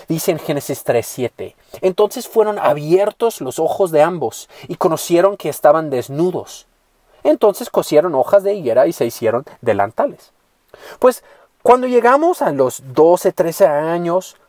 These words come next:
nos damos cuenta que la gente nos ve raro al andar en chones con alas de cartón y gritar, "¡Somos águilas!". Pues empezamos a notar detalles como,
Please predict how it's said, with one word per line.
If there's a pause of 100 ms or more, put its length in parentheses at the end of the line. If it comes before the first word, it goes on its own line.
(240)
nos
damos
cuenta
que
la
gente
nos
ve
raro (220)
al
andar
en
chones
con
alas
de
cartón
y
gritar, (120)
"¡Somos
águilas!". (1500)
Pues
empezamos
a
notar
detalles
como,